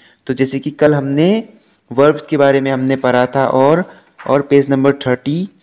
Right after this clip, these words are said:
सेवन में कुछ एक्टिविटीज, एक्टिविटी थे छोटा सा,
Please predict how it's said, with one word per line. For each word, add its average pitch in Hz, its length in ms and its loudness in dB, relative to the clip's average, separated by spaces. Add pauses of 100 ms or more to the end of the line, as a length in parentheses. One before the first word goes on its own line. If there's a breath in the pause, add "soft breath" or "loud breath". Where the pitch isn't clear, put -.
(120)
सेवन 131 260 2
में 135 240 -2 (280)
कुछ - 280 -10 (320)
एक्टिविटीज, 143 760 -6
एक्टिविटी 135 420 -6
थे 139 260 -2
छोटा 120 320 -4
सा, 156 200 -4